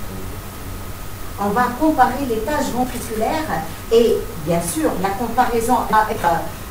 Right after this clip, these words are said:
nette. Aucune comparaison entre le nombre de cellules auriculaires et ventriculaires. Par exemple, la, la, l'excitation, elle atteint le nœud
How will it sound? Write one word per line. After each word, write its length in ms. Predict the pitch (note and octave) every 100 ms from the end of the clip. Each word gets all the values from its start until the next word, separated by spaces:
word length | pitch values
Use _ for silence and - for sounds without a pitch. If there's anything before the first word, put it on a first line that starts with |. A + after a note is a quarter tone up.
| -
nette. 320 | E4 G4+ G4 - - -
Aucune 440 | D#4 D#4 F4 E4+ D4+
comparaison 540 | D#4+ D4 D#4 D4+ D4+ C#4
entre 180 | C4
le 200 | C4+ D4+
nombre 380 | C4+ D4 - A#3+
de 140 | G#3+ C4+
cellules 240 | - B3+
auriculaires 500 | E4 D#4+ D4+ E4+ G4+ G4+
et 80 | G#4
ventriculaires. 720 | G4+ G4 G4 G4 G4+ A4 - - - - - - - - - - - - - - - - - - - -
Par 240 | - G4 F#4+
exemple, 320 | G#3 G3 - - - - - - - - - - - -
la, 300 | A#3 A3+ A#3
la, 220 | A3 A3
l'excitation, 680 | A#3 - - E4+ F4 D#4+ G4 G#4 - D#4+
elle 60 |
atteint 320 | D#4 - F4+ C#4+ D4
le 80 |
nœud 140 | D#4